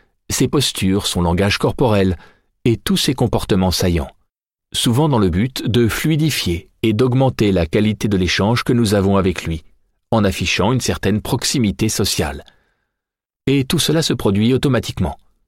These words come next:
et sans trop réfléchir. Mimer l'autre, inconsciemment donc,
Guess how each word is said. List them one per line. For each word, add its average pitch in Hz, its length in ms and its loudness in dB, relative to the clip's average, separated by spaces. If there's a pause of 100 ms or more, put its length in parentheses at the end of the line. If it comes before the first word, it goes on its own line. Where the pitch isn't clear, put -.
(200)
et 120 100 4
sans 131 260 0
trop 151 160 0
réfléchir. 123 640 -2 (1160)
Mimer 123 500 2
l'autre, 185 460 0 (280)
inconsciemment 92 720 0
donc, 95 340 -2